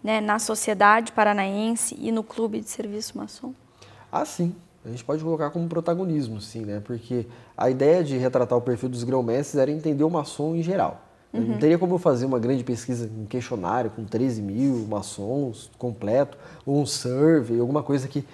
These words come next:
Speaker 2: conseguisse retratar os maçons. Aí eu preferi ir pra elite da elite, ou seja, aqueles que ocupavam um espaço, ou ocu-, ocupam um espaço de destaque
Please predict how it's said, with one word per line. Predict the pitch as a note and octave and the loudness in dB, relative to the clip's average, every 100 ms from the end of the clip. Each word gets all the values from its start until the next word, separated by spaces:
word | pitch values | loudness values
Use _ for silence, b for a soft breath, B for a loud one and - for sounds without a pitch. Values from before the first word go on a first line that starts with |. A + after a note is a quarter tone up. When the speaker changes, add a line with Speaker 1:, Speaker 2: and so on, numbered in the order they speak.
| B - | B -2
Speaker 2:
conseguisse | D3+ - C3 C#3 C#3 C#3+ B B - | 0 2 2 2 0 -4 B B -2
retratar | D3 D3+ C#3 C3+ | 0 2 4 4
os | C3+ | 4
maçons. | D#3 C#3+ A#2 G#2 | 2 0 -2 0
Aí | D3 | 0
eu | |
preferi | E3+ F3+ F#3+ E3 F3 F3 | 0 -2 2 2 2 0
ir | E3+ | 0
pra | F3 F3 | 2 4
elite | C#3+ D#3+ F3+ F3+ | 2 0 -4 -4
da | F#3+ | -2
elite, | D#3 G2+ - A2+ | -2 -2 -6 -10
ou | |
seja, | - A#2+ F#2 F2+ | -2 -2 -2 -6
aqueles | B2 B2 | -6 -6
que | - C#3 | -2 -2
ocupavam | C3 C#3+ B2 B2+ D3 D3 | -2 2 4 4 2 -2
um | |
espaço, | C#3+ - A#2 A#2 C#3+ | -6 -2 -2 0 0
ou | |
ocu-, | A#2+ D3 E3 E3+ | 2 10 12 12
ocupam | E3+ E3 G3+ A3 A3 B B B B | 10 0 2 0 0 B B B B
um | D3 | 0
espaço | D3 - C#3 C#3+ | 2 6 6 6
de | D3+ | -4
destaque | D3 - B2 C3 | -6 2 2 2